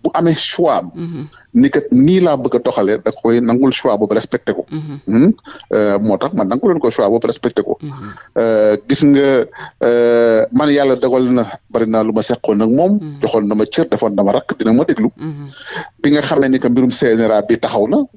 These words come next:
Speaker 1: ci ñi bokk ci sol seen dal ni ko Babacar lii munoo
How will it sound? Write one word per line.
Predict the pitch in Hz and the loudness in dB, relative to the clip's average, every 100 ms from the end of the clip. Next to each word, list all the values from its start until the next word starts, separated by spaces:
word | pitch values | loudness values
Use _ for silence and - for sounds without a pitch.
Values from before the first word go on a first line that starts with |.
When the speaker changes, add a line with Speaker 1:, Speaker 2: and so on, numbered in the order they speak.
| - | -4
Speaker 1:
ci | 135 | 2
ñi | 127 123 | 2 2
bokk | 156 - - | -2 -4 -6
ci | - | -4
sol | 139 | -2
seen | - 127 | 0 2
dal | 117 120 117 | 2 2 0
ni | 117 | -2
ko | |
Babacar | - 113 - 117 | -2 -2 0 0
lii | 117 120 131 131 | 0 0 2 2
munoo | 117 120 123 | 2 4 4